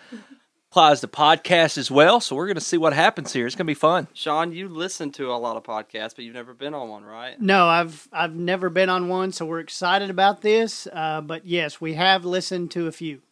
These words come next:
Speaker 2: Cool. In our first segment, uh, we're gonna take a look back on twenty twenty, mainly, uh, at Sharon Baptist Church, uh, the, the wins and losses of twenty twenty and what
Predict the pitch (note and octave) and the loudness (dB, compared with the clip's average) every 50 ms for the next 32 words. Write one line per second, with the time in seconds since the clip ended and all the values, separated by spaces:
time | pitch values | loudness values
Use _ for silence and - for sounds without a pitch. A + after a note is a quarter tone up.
0 | _ _ _ - - C#3 C3+ B2+ A#2 A2+ A2+ A#2+ B2+ B2 B2 - - D3+ D#3 D#3 | _ _ _ -10 -6 -4 -2 -2 -2 -2 -4 -4 -4 -4 -4 0 2 2 2 0
1 | - - - D3+ D3 C#3 C#3 B2 A#2 G#2 - _ _ _ _ _ _ _ - C3 | -2 -4 -2 -2 -2 -2 -4 -6 -8 -8 -10 _ _ _ _ _ _ _ -4 -2
2 | C#3+ C#3 D#3+ E3+ G3+ F#3+ D#3+ - E3+ D3+ D3 B2 A#2 A#2+ C3+ - - B2+ B2 A#2 | -2 -2 -2 -4 -6 -6 -6 -6 -6 -6 -6 -6 -6 -6 -8 -8 -8 -6 -4 -2
3 | A#2 A2+ - - - A#2 A2 G#2+ - - - - A#2+ A#2+ A#2+ A2+ - - - A#2 | -2 -2 -4 -6 -10 -10 -10 -10 -12 -14 -18 -16 -14 -12 -12 -12 -14 -12 -12 -12
4 | A2 G#2+ G#2+ G#2+ G#2+ A2+ B2+ C#3 C#3+ D3+ D3+ D3 D3+ D3+ D3+ - _ _ _ _ | -12 -12 -12 -14 -10 -6 -6 -4 -4 -4 -4 -4 -4 -6 -8 -10 _ _ _ _
5 | _ - A#2 A2+ A2 D#2+ G#2 - - - - C#3 C3+ C#3 C3+ C3+ C3 C3 - C#3+ | _ -8 -6 -4 -2 -2 -4 -4 -6 -8 -6 -4 -4 -4 -2 -2 -2 -2 -4 -6
6 | C#3 - - - A#2+ A2+ A#2 - - - - - _ _ _ _ _ _ _ - | -10 -10 -6 -4 -4 -4 -4 -6 -8 -12 -14 -14 _ _ _ _ _ _ _ -12
7 | A2+ A#2 A#2 A2+ A2 A2 A#2 B2 A#2+ G#2 - - _ - C3+ C3 C3+ D#3+ F#3+ G#3 | -8 -4 -4 -4 -4 -6 -6 -6 -8 -8 -8 -12 _ -12 -10 -8 -6 -4 -4 -4
8 | G#3+ F3 E3+ C#3 A#2+ A#2 A2+ A2 A2 A2 A2 - - G#2 F#2+ - - - - - | -4 -6 -6 -6 -6 -2 -2 0 0 -2 -4 -8 -14 -16 -16 -16 -16 -16 -16 -16
9 | A2+ - - - A#2 A2+ A2 G#2 - - A#2 G#2+ G#2+ G#2 G#2 G#2 G#2+ A2 A2 C3 | -16 -16 -14 -12 -10 -10 -10 -12 -14 -14 -14 -14 -14 -14 -14 -16 -16 -10 -6 -6
10 | C#3 C3 - - | -4 -6 -6 -10